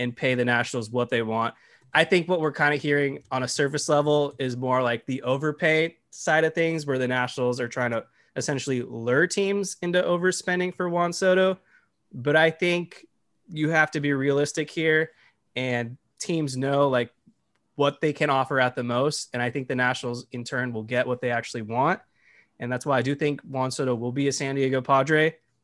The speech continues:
I know Dodger fans don't wanna hear that. Even though Mackenzie Gore did go on the I L with an elbow injury, don't think it's gonna be serious where he's ha-, he's gonna have to get Tommy John, and you'll still have lots of years of control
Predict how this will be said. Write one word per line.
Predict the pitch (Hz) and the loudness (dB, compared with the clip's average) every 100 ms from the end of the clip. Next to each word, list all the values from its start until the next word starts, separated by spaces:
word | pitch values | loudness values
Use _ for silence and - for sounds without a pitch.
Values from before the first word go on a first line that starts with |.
| _ _ - | _ _ -12
I | 110 | -8
know | 113 | -6
Dodger | 110 117 113 | -2 -2 -4
fans | 123 113 | -6 -6
don't | 131 117 | -6 -6
wanna | 110 | -6
hear | 113 123 | -4 0
that. | 123 120 - _ _ - | 2 0 -4 _ _ -4
Even | 147 | 2
though | 185 | 4
Mackenzie | 175 170 170 160 | 4 4 2 2
Gore | 160 160 | 2 2
did | 143 139 | 2 0
go | 147 | 4
on | 143 | 4
the | 143 | 4
I | 135 135 | 2 4
L | 139 | 4
with | 135 131 | 2 -2
an | 131 | -2
elbow | 123 131 | -2 -2
injury, | 127 131 135 135 131 _ _ _ _ _ _ _ _ _ _ _ - | -4 -4 -4 -4 -4 _ _ _ _ _ _ _ _ _ _ _ 0
don't | 180 185 196 | 2 2 -4
think | - 190 185 | 0 0 2
it's | 190 | 0
gonna | 202 190 | 0 0
be | 180 | 0
serious | - 185 180 180 170 | -2 -2 0 0 -2
where | 175 165 170 | 2 2 2
he's | 170 170 | -2 -2
ha-, | 170 165 - | 0 0 -2
he's | 175 | -8
gonna | 175 170 | -2 0
have | 160 | 0
to | 170 | 0
get | 165 | -2
Tommy | 165 156 151 | 0 0 0
John, | 156 151 156 | 0 2 0
and | 123 127 | -4 -6
you'll | 123 | -6
still | - | -4
have | 143 135 127 - _ _ - | 0 2 0 -6 _ _ -14
lots | 120 131 143 | -2 0 0
of | 147 | -2
years | 139 131 | -4 -4
of | 127 | -4
control | 127 139 131 131 131 | -6 -2 0 0 -4